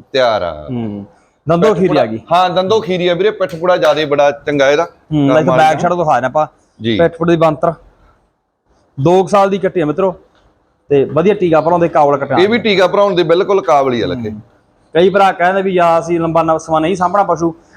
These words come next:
Speaker 2: ਵੀ ਟੀਕਾ ਭਰਾਓ", ਉਹ-, ਉਹਨਾਂ ਵਾਸਤੇ ਇਹ ਤੋਹਫਾ ਅੱਜ ਦੀ ਘੜੀ ਚ ਨਾ।
Speaker 1: ਜੀ, ਜੀ, ਜੀ, ਜੀ, ਜੀ, ਜੀ।
Speaker 2: ਹੂੰ। ਠੀਕ ਆ, ਬੰਨ ਕੇ ਆਪਾਂ ਥਾਂ ਦਿਖਾ ਦਿੰਦੇ ਆ ਇਹਦੇ।
Speaker 1: ਜੀ।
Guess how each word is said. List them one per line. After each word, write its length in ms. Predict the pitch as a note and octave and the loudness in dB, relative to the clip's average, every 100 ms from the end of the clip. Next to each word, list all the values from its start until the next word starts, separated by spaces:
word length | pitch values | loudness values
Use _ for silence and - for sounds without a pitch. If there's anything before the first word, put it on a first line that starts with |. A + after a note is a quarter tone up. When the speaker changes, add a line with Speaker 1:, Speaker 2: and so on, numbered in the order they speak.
| - | -4
Speaker 2:
ਵੀ 80 | E3 | -4
ਟੀਕਾ 300 | E3+ E3+ E3 | 0 2 2
ਭਰਾਓ", 240 | G3+ G3 | 2 2
ਉਹ-, 140 | F#3+ E3+ | 2 0
ਉਹਨਾਂ 260 | G3+ A3 | 0 2
ਵਾਸਤੇ 320 | G3+ F#3 F3+ F3+ | 2 0 0 -4
ਇਹ 60 | |
ਤੋਹਫਾ 300 | E3+ D#3+ C#3+ | 0 -2 -2
ਅੱਜ 120 | A2 | -4
ਦੀ 140 | G#2+ A#2 | -6 -10
ਘੜੀ 120 | C3 | -6
ਚ 80 | C#3 | -6
ਨਾ। 140 | E3 A#2 | -8 -2
Speaker 1:
ਜੀ, 200 | D3+ D3+ | 0 2
ਜੀ, 200 | C3+ C3 | 2 0
ਜੀ, 220 | G#2+ A2 | 0 -4
ਜੀ, 200 | F2+ G2 | -4 -6
ਜੀ, 220 | D#2 E2 | -6 -10
ਜੀ। 160 | G#2+ - | -8 -10
Speaker 2:
ਹੂੰ। 100 | E2+ _ _ _ _ _ - | -14 _ _ _ _ _ -6
ਠੀਕ 280 | E3+ C3+ A#2 | -2 0 -2
ਆ, 40 | G#2 _ _ C3+ | -6 _ _ -2
ਬੰਨ 200 | E3 G3 | 0 2
ਕੇ 60 | |
ਆਪਾਂ 140 | F#3+ F#3 | 0 0
ਥਾਂ 140 | D#3+ | -2
ਦਿਖਾ 220 | D3 B2+ | -2 -2
ਦਿੰਦੇ 160 | A2+ A2 | -2 -4
ਆ 40 | |
ਇਹਦੇ। 120 | A#2 B2+ _ _ _ F#2+ | -8 -8 _ _ _ -4
Speaker 1:
ਜੀ। 260 | G#2+ F2+ | -2 -2